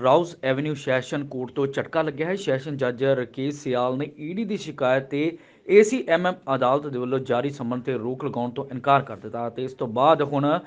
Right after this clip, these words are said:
ਸੀ ਐਮ ਅਰਵਿੰਦ ਕੇਜਰੀਵਾਲ ਨੂੰ ਸੋਲਾਂ ਮਾਰਚ ਨੂੰ ਐਡੀਸ਼ਨਲ ਚੀਫ ਮੈਟਰੋਪੋਲੀਟਨ ਮੈਜਿਸਟ੍ਰੇਟ ਦਿਵਿਆ ਮਲਹੋਤਰਾ ਦੀ ਅਦਾਲਤ ਦੇ ਵਿੱਚ ਪੇਸ਼ ਹੋਣਾ ਪਵੇਗਾ। ਦਿੱਲੀ ਦੇ ਮੁੱਖ ਮੰਤਰੀ ਅਰਵਿੰਦ ਕੇਜਰੀਵਾਲ ਨੇ ਸੈਸ਼ਨ ਕੋਰਟ ਦੇ ਵਿੱਚ ਅਪੀਲ ਦਰਜ ਕਰਕੇ ਨਿੱਜੀ ਪੇਸ਼ੀ ਤੋਂ ਛੋਟ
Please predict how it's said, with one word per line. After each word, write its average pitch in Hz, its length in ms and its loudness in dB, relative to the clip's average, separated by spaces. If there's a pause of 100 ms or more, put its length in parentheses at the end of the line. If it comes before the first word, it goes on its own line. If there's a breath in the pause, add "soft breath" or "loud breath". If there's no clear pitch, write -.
(320 loud breath)
ਸੀ 240 240 6
ਐਮ 262 160 6 (160)
ਅਰਵਿੰਦ 208 240 4
ਕੇਜਰੀਵਾਲ 143 580 2
ਨੂੰ 147 120 -2
ਸੋਲਾਂ 139 320 0
ਮਾਰਚ 131 400 -2
ਨੂੰ 147 200 -6
ਐਡੀਸ਼ਨਲ 170 600 -4
ਚੀਫ 160 400 -4
ਮੈਟਰੋਪੋਲੀਟਨ 123 720 -4
ਮੈਜਿਸਟ੍ਰੇਟ 123 840 -4 (460 loud breath)
ਦਿਵਿਆ 175 400 6
ਮਲਹੋਤਰਾ 175 480 2
ਦੀ 175 220 -6
ਅਦਾਲਤ 131 340 0
ਦੇ 131 100 -4
ਵਿੱਚ 131 280 -4
ਪੇਸ਼ 139 380 -6
ਹੋਣਾ 156 160 -2
ਪਵੇਗਾ। 156 420 -2 (400 loud breath)
ਦਿੱਲੀ 196 300 4
ਦੇ 247 80 4
ਮੁੱਖ 214 220 2
ਮੰਤਰੀ 190 380 0
ਅਰਵਿੰਦ 175 220 2
ਕੇਜਰੀਵਾਲ 139 600 -2
ਨੇ 131 100 -2
ਸੈਸ਼ਨ 131 420 -4
ਕੋਰਟ 131 260 -6
ਦੇ 127 80 -4
ਵਿੱਚ 127 220 -4 (100)
ਅਪੀਲ 131 300 -4
ਦਰਜ 120 280 -4
ਕਰਕੇ 131 320 -6
ਨਿੱਜੀ 127 420 -4 (120)
ਪੇਸ਼ੀ 139 320 -6
ਤੋਂ - 220 -2 (120)
ਛੋਟ 160 380 -2